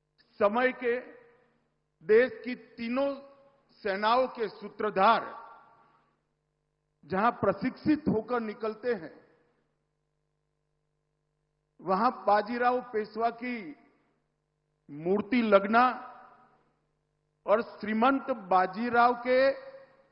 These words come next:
मूर्ति से प्रेरणा लेकर उनके जीवन कवन को अभ्यास कर कर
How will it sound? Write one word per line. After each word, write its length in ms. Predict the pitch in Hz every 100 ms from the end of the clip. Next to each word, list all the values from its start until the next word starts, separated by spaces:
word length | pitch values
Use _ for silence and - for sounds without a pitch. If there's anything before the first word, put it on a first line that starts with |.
| _ _
मूर्ति 540 | - 160 190 220 285 277
से 180 | - 254
प्रेरणा 500 | - 214 226 254 254
लेकर 600 | 220 214 226 247 - - - - _ _ _ _ _ _ _ _ _ -
उनके 340 | 196 208 254
जीवन 480 | 190 143 190 226 262
कवन 600 | - - - 208 233 247
को 240 | 247 247 156 - - - _ _ _ _ _ _ _ _ _ _ _ _ _
अभ्यास 460 | 175 151 170 180 240 247 233
कर 140 | 226
कर 480 | 220 254 180 -